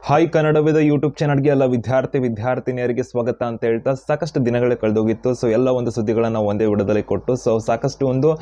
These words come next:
ಆ, ಸಾಕಷ್ಟು ವಿಷಯಗಳಿದ್ದಾವೆ, ಸಾಕಷ್ಟು ವಿದ್ಯಾರ್ಥಿಗಳ ಪ್ರಶ್ನೆಗಳಿದ್ದಾವೆ. So ಆ ಒಂದು ರೀಸನ್ನಿಂದ ಒಂದೇ ಒಂದು ವಿಡಿಯೋದಲ್ಲಿ, ಅಂದ್ರೆ ಒಂದ್-, ಈ ಒಂದು ವಿಡಿಯೋದಲ್ಲಿನೇ ಸಾಕಷ್ಟು ಟಾಪಿಕ್ಸ್‌ಗಳ ಬಗ್ಗೆ ಎಕ್ಸ್‌ಪ್ಲನೇಷನ್‌ನ ಕೊಡ್ತಾ ಇರುವಂಥದ್ದು.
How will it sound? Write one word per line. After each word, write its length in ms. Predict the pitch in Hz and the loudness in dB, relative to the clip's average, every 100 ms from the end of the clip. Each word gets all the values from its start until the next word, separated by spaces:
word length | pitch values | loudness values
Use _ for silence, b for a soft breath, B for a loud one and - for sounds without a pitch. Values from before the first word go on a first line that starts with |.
| B B | B B
ಆ, 360 | - 110 110 107 92 - | -2 0 2 0 -2 -2
ಸಾಕಷ್ಟು 480 | 117 117 131 - 127 | 0 0 -2 -2 -2
ವಿಷಯಗಳಿದ್ದಾವೆ, 680 | 107 - 131 123 117 113 | -2 0 2 2 4 2
ಸಾಕಷ್ಟು 420 | 113 117 104 110 110 | 2 0 -2 -2 0
ವಿದ್ಯಾರ್ಥಿಗಳ 480 | 107 110 117 117 | 0 0 0 0
ಪ್ರಶ್ನೆಗಳಿದ್ದಾವೆ. 680 | 113 110 101 120 113 107 110 | 0 -2 -4 -2 0 0 0
So 140 | 110 | 0
ಆ 100 | 107 | 0
ಒಂದು 180 | 113 131 | 2 2
ರೀಸನ್ನಿಂದ 380 | 123 113 117 113 | 2 2 0 0
ಒಂದೇ 440 | 120 101 113 131 | 0 0 0 2
ಒಂದು 260 | 139 127 120 | 2 2 2
ವಿಡಿಯೋದಲ್ಲಿ, 340 | 117 113 113 | 2 2 0
ಅಂದ್ರೆ 200 | 110 120 | 0 0
ಒಂದ್-, 220 | 113 107 113 | 0 0 2
ಈ 100 | 135 | 2
ಒಂದು 240 | 139 131 | 2 2
ವಿಡಿಯೋದಲ್ಲಿನೇ 460 | 120 117 117 117 139 | 2 2 2 0 -2
ಸಾಕಷ್ಟು 420 | 127 120 123 127 | -2 -2 -2 -2
ಟಾಪಿಕ್ಸ್‌ಗಳ 520 | 117 - 120 - 117 | -2 -2 -6 -4 -2
ಬಗ್ಗೆ 260 | 113 110 120 | 0 0 0
ಎಕ್ಸ್‌ಪ್ಲನೇಷನ್‌ನ 680 | 107 - 120 110 - 113 | -2 -4 -2 -2 -2 -4
ಕೊಡ್ತಾ 280 | 110 107 107 | -2 -2 0
ಇರುವಂಥದ್ದು. 500 | 113 104 101 113 165 | -2 -2 -2 0 0